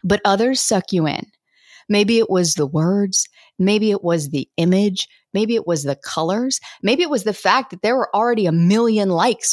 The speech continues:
on that particular post. And so it gave you pause to stop and see, "What is this all about? Why do so many people like it?" But I guarantee you, regardless of what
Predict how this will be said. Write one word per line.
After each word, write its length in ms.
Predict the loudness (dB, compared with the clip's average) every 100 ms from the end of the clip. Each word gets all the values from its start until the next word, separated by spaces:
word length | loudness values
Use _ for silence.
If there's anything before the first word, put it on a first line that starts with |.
| -2
on 120 | 0
that 160 | -2 -2
particular 400 | -4 -2 -2 -2
post. 380 | 0 0 0
And 100 | -2
so 140 | 0 0
it 120 | 0
gave 260 | 0 0 0
you 160 | -2
pause 580 | -2 0 2 2 -2 -4
to 100 | -2
stop 320 | 0 0 0
and 120 | -2
see, 200 | -2 -2
"What 440 | -2 -2 0 2 2
is 140 | 0
this 160 | -2 -2
all 160 | 0
about? 340 | 0 0 -2 -2
Why 180 | -2 0
do 80 |
so 180 | -2 -2
many 180 | -2 -4
people 300 | -8 -10 -10
like 260 | -10 -12 -16
it?" 120 | -20 _ _ _ _ _ _ _ _ _ _ -2
But 100 | 0
I 80 | 2
guarantee 680 | 2 4 2 2 2 4
you, 500 | 4 0 -2 -4 -6 _ _ _ _ _ -6
regardless 640 | -2 2 4 4 2 2
of 200 | 0 2
what 240 | 0 0